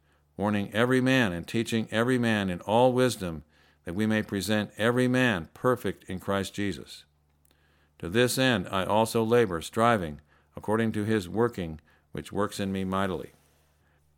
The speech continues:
Verse seventeen, And he is before all things, and in him all things consist. And he is the head of the body, the church, who is the beginning,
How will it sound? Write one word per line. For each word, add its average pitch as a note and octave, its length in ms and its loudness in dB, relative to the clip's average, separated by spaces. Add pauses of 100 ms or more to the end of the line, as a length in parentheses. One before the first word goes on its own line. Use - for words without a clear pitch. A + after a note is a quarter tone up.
(320)
Verse A2 240 2
seventeen, A#2+ 680 0 (460)
And F#2+ 180 -4
he B2 180 0
is G#2+ 120 0
before B2 640 2
all B2 220 6
things, A2 640 -4 (420)
and F#2 300 -4
in A#2+ 220 0
him A2 440 -2 (220)
all A#2+ 260 2
things F#2 420 -4
consist. F#2+ 760 -4 (580)
And F2+ 200 -4
he B2+ 400 0
is G2 260 -6
the F#2+ 100 -2
head A#2+ 460 -2
of G#2 100 -4
the G#2 80 -2
body, F#2+ 480 -2 (460)
the F2+ 80 -8
church, - 580 -2 (380)
who G#2 120 -6
is F#2 120 -2
the F#2 100 -6
beginning, F#2 640 -2